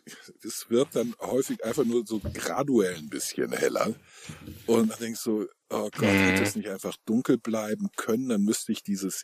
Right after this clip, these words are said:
Speaker 1: Elend da draußen nicht weiter sehen." Und jetzt blauer Himmel, Sonne scheint, herrlich. Ich hab, ich hatte sogar einen kurzen Anfall von,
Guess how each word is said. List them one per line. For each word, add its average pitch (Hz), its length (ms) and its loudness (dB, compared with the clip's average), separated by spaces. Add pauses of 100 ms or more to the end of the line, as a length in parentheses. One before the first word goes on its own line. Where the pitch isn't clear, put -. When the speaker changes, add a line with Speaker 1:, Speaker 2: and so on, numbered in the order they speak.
Speaker 1:
Elend 110 400 2
da 101 120 0
draußen 80 520 0
nicht 76 240 -8
weiter 71 340 0
sehen." - 400 -4 (840)
Und - 240 -6
jetzt - 380 -2 (100)
blauer 147 320 2
Himmel, 147 360 -2 (200)
Sonne 147 380 0
scheint, 123 420 -4 (280)
herrlich. 180 720 0 (400)
Ich 117 180 0
hab, 156 100 6 (400)
ich - 180 -10
hatte 160 200 2
sogar 131 180 4
einen 113 160 0
kurzen - 500 0
Anfall 123 440 0
von, 135 320 -2